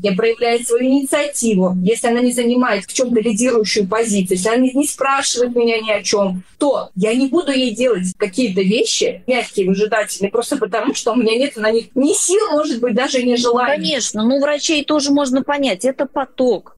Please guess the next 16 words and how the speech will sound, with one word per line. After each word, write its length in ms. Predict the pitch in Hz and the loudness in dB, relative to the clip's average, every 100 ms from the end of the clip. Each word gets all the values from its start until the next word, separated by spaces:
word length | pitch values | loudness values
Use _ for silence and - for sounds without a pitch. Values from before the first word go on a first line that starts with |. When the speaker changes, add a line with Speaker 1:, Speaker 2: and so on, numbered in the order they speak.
| - | -6
Speaker 2:
Если 320 | 262 277 277 | -4 -2 -4
вы 160 | 254 294 | -2 0
молчите, 680 | 285 269 - 285 302 - | 2 0 -4 -4 -4 -4
если 380 | 202 226 247 247 | -4 -4 -4 -6
вы 160 | 240 269 | -2 2
не 140 | 262 | 2
заявляете 680 | 233 262 233 254 269 247 240 | 2 0 0 0 0 0 -2
о 40 | |
своих 380 | 226 247 247 - | -2 -2 -2 -2
потребностях, 920 | - - 220 285 254 226 - 160 131 - | -6 -2 0 2 0 -2 -2 -2 -4 -4
о 100 | 202 | -6
своих 340 | 226 247 - | -2 -2 -2
ценностях 680 | - 240 277 269 226 - 190 | -4 -2 0 -2 -4 -4 -2
в 80 | 202 | -2
этом 260 | 196 185 - | -2 -4 -4
процессе, 600 | 202 - 208 160 - | -4 -2 -2 -2 -4